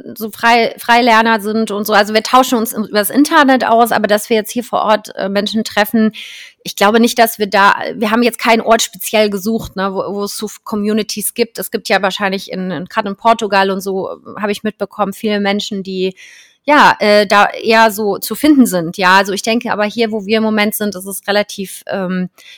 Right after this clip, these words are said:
touristisch, sage ich jetzt einfach. Ja, und das war auch erstmal so gewollt, weil ich dachte, die ersten paar Wochen, da haben wir einfach Urlaub auch, ja, und,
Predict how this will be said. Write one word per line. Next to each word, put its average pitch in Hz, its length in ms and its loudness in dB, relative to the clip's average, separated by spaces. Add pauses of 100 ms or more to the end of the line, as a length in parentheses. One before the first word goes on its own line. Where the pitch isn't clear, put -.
touristisch, 190 560 -2
sage 156 220 -6
ich - 100 -14
jetzt - 260 -12
einfach. 151 400 -6
Ja, 180 280 4
und 180 100 -2
das - 120 -8
war 185 140 6
auch - 180 0
erstmal 214 300 0
so 196 80 -6
gewollt, 226 460 4
weil 208 160 2
ich - 80 -10
dachte, 208 260 -8
die 202 140 -8
ersten 202 280 -4
paar 202 200 -6
Wochen, 226 240 0
da 196 140 0 (460)
haben 214 140 -2
wir 202 80 4
einfach - 220 -6
Urlaub 294 400 6
auch, 285 340 2
ja, 220 280 2
und, 196 420 -6